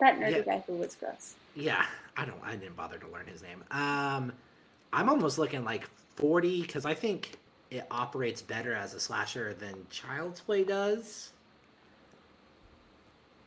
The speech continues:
Speaker 2: Um,
Speaker 1: Right,
Speaker 2: because
Speaker 1: which
Speaker 2: we
Speaker 1: is also a supernatural slasher.
Speaker 2: Mm-hmm. And we get more, um,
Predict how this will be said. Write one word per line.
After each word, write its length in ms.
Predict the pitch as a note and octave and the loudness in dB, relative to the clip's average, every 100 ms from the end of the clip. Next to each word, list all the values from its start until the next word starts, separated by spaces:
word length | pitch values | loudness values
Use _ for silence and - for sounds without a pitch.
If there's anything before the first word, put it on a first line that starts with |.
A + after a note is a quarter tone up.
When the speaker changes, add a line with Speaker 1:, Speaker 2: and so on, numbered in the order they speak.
| - - | -12 -4
Speaker 2:
Um, 800 | B2 A#2 A2+ A2 G#2+ G2+ G2 A2 - - - | -2 0 0 0 -2 -4 -6 -12 -16 -20 -2
Speaker 1:
Right, 120 | - F3 | 4 4
Speaker 2:
because 80 | - | 4
Speaker 1:
which 100 | A#2 | 0
Speaker 2:
we 20 | |
Speaker 1:
is 100 | - | 2
also 280 | G3 G3 G#3+ | 0 4 4
a 40 | G3+ | 4
supernatural 680 | A3 G3+ G3+ G3 G3 G#3 G3+ | 4 2 2 2 2 -2 -6
slasher. 840 | - D3+ C#3 - F#3 E3+ E3 - - - - - C#3+ | 0 0 0 -2 2 2 2 -2 -10 -20 -20 -14 -8
Speaker 2:
Mm-hmm. 360 | C#3 C#3 C3 B2+ C#3 | -6 -4 -4 -6 -6
And 100 | C#3 | -2
we 100 | C#3 | 2
get 220 | D3 C#3+ | 4 4
more, 580 | C#3 C3+ C3 B2+ B2 - A#2+ | 2 2 2 2 0 -4 -6
um, 440 | A2 G#2 G2 | -4 -4 -6